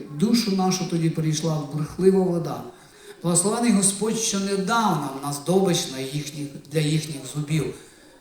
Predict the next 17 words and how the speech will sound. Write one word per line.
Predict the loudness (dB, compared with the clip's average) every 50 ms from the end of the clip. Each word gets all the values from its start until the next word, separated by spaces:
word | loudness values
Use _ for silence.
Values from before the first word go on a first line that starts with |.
| _ -6
Душа | -2 2 2 4 4 4 2 2 0
наша, | 0 0 0 2 2
як | 2 2 0 -2 -2
птах, | -2 0 0 0 0 -2 -2 0
урятувалася | 2 2 2 2 0 -2 -2 -2 0 0 0 0 0 0 0 -2 -2
з | -2 -2
сільця | -2 -4 -4 -2 -2 0 -2 -2
птахоловів, | -4 -6 -10 -10 -6 -4 0 4 4 6 6 6 4 4 2 -2 -8 -14 -16 -20 -20 -20 -20 -20 -20 -20 -20 -14 -4
сільце | 0 2 4 4 4 4 4 6 6 6 8 8
розірвалося, | 6 6 4 4 2 2 2 2 2 2 2 4 4 4 4 4 4 2 0 -2 -6 -12 -12 -6
а | -2 0
ми | 2 4 4 4 4 2 0 -4 -8 -14 -10 -4
врятувалися. | 0 2 4 4 4 2 2 4 4 4 4 4 4 4 4 2 2 0 -4 -8 -10 -14 -16 -20 _ -20 -20 -20 -20 -20 _ _ -20 -12 -6
Наша | -2 0 2 2 2 2 2
поміч | 0 0 0 2 2 2 2 0 -2 -4 -4 -2
в |
імені | 0 0 2 2 2 2 0 0 0